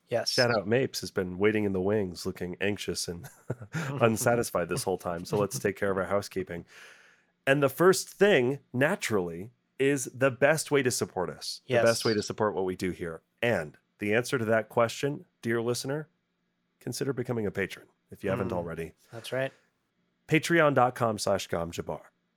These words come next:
Speaker 2: You get ad-free episodes. You get bonus bloopers and clips and excerpts and things that don't make the final show. And, of course, an invite to our exclusive Dune Discord server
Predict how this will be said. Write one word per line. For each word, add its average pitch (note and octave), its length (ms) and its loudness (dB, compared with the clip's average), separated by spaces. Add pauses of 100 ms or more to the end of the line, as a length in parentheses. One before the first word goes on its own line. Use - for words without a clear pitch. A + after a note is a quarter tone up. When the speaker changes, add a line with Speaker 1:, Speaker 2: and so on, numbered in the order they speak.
(420)
Speaker 2:
You G#2+ 140 -2
get F#2+ 240 0
ad-free C3+ 420 4
episodes. A2 540 2
You F#2 80 -6
get F2 180 -4
bonus B2+ 460 0 (580)
bloopers A#2+ 680 2
and E2 400 -8
clips - 500 -4
and G2+ 340 -2
excerpts - 640 -4
and G2 160 -2
things C3 260 -2
that G#2+ 160 -4
don't A#2+ 180 -2
make A2 220 -4
the B2+ 100 -4
final G2+ 480 -2 (880)
show. - 500 0 (560)
And, A2+ 300 4
of - 140 -4
course, D3+ 340 2
an A#2 120 -2
invite B2+ 360 0
to B2+ 140 -2
our A#2+ 280 -4
exclusive B2 760 -4 (260)
Dune A2 360 -2 (340)
Discord A#2+ 480 -4 (100)
server B2+ 600 -4